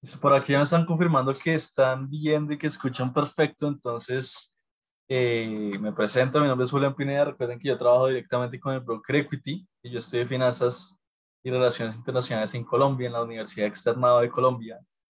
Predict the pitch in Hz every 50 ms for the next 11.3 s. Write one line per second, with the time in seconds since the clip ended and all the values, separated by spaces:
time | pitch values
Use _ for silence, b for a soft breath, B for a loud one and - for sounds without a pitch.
0 | _ _ - 113 110 110 110 104 - 120 113 - - 127 123 123 131 123 117 113
1 | - 117 117 120 123 127 123 123 120 113 107 113 117 117 120 120 123 127 123 -
2 | 131 127 123 135 131 127 127 123 - - 110 110 110 110 110 113 117 120 120 123
3 | 123 120 - - 117 117 110 107 104 104 101 101 - - 117 110 95 117 120 131
4 | 127 - 123 117 113 113 107 - 117 123 123 123 120 117 113 123 123 - - -
5 | - 113 107 104 101 92 92 95 - - 110 107 107 - - 117 110 - - _
6 | _ _ _ _ _ _ _ _ _ _ _ _ _ - _ _ - 101 104 -
7 | 143 - 107 - - 107 107 104 104 98 - 120 113 117 120 117 107 95 - 110
8 | 101 104 101 - - 104 - 117 110 104 95 113 117 120 120 120 117 131 117 107
9 | 104 101 107 107 117 120 113 107 95 90 - - - _ - 113 - - 120 113
10 | 107 104 110 117 117 117 120 117 - - 131 123 123 110 110 113 110 104 98 -
11 | 117 117 120 120 120